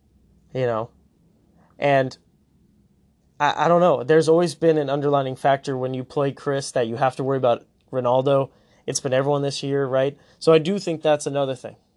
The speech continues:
I don't know how long that's gonna last, trusting everyone on the team, right? I mean, obviously, some guys are having some breakout seasons for Chris,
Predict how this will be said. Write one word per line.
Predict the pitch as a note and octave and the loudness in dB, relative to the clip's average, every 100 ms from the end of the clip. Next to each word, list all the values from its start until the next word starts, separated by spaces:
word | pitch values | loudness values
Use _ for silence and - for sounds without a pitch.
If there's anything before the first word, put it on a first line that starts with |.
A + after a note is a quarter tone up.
| _ _ | _ _
I | C#3 | -10
don't | C#3 C#3 F3 D#3 | -8 2 2 4
know | D#3 | 2
how | D3 C#3+ | 4 4
long | C3+ C3+ | 4 -2
that's | C3+ B2+ - | -2 -4 -4
gonna | B2+ | -6
last, | A#2 B2 B2 A#2+ - _ _ | -2 -2 -2 -6 -12 _ _
trusting | - D3+ C3+ - C#3 | -4 -2 -2 -2 -2
everyone | B2+ A#2+ A#2+ | -2 -2 -4
on | A#2 | -4
the | A2+ | -8
team, | G2+ B2+ G2+ - | -10 -12 -14 -12
right? | B2 A#2+ A#2+ - | -2 0 0 0
I | B2 | -4
mean, | B2 C3 | -2 0
obviously, | C3 C3+ C#3 C#3+ C3 | 0 0 -2 -6 -6
some | C3 | -6
guys | C3 B2+ B2 | -4 -4 -2
are | |
having | B2 A#2 | -6 -6
some | - G#2 | -12 -6
breakout | B2 B2+ B2+ B2 | -6 -2 -2 -2
seasons | C3+ B2 B2 B2+ A#2+ - _ _ _ | -6 -8 -8 -8 -10 -14 _ _ _
for | C3+ | -10
Chris, | - C3 B2 - | -4 0 0 -2